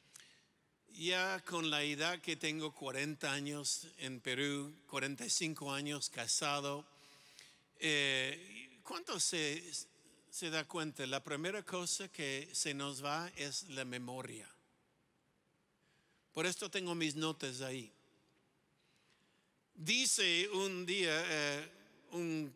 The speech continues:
comediante, él dijo, "La primera cosa que se te va es la memoria." Es decir, comienza a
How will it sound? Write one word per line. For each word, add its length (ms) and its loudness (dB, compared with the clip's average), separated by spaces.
comediante, 840 2
él 100 2
dijo, 320 0
"La 140 4
primera 680 0
cosa 580 0
que 180 2
se 240 2
te 220 2
va 300 4
es 260 0
la 160 2
memoria." 580 -2
Es 180 4
decir, 520 4
comienza 840 2
a 180 0